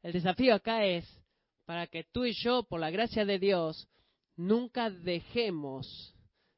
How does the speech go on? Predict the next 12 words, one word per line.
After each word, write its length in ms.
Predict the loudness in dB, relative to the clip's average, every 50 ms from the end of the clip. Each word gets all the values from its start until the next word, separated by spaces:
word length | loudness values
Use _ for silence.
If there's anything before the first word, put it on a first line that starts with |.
| _ _ -8
de 100 | -6 -2
darle 320 | 0 0 0 0 0 -2
gracias 420 | -2 -2 -2 -2 -2 -4 -6 -6 -4
a 80 | -4 -2
Dios 200 | 0 0 0 0
por 160 | 0 -2 -2
los 140 | -2 -2 -4
cristianos 500 | -8 -12 -8 -4 0 0 0 0 0 -4
a 40 |
nuestro 260 | -6 -6 -6 -6 -8 -8
alrededor. 560 | -8 -8 -6 -6 -6 -6 -6 -8 -10 -12 -16 _ _ _ _ -20 -20 _ _ _ _ _ _ _ _ _ _ _ _ _ _ _ _ _ _ _ _ _ _ _ _ _ _ _ _ _ _ _ _ _ _ _ _
Es 200 | -2 0 0 0